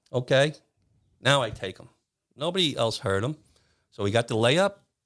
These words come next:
we get the two shots, and they get the ball, and everybody would have been happy. Well, needless to say, the coach, the coach who I took the, uh, uncontested layup from was not happy.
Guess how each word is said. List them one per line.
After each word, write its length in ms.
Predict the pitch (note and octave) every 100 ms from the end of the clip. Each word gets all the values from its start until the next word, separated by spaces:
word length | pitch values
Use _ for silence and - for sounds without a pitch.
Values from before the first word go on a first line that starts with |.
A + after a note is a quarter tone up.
| _
we 60 | G#2+
get 100 | -
the 60 |
two 180 | - A#2
shots, 360 | G2 C#3+ D#3+ D3
and 80 | B2
they 40 |
get 140 | A#2 A2+
the 60 |
ball, 460 | A2+ A2+ A2 G#2+ -
and 140 | G2+ G#2
everybody 260 | G#2+ G#2+
would 120 | G#2
have 100 | G2+
been 100 | F#2+
happy. 280 | F2+ F2 E2+ - _ _ _ _ _
Well, 280 | B2+ A#2+ - _ -
needless 240 | B2 A#2
to 100 | B2
say, 200 | A2 A#2
the 80 | G#2+
coach, 520 | - B2+ B2 - - _ _ _ -
the 60 |
coach 380 | A#2+ B2 B2 -
who 120 | B2
I 100 | A#2
took 280 | A#2 - B2
the, 280 | - A2+ A2+
uh, 60 | G#2+
uncontested 520 | B2 A#2+ G#2+ A#2 A#2
layup 200 | A2+ A2
from 180 | A2 G#2+
was 160 | G2+
not 160 | G#2 G#2
happy. 400 | G2+ F#2+ F2+ -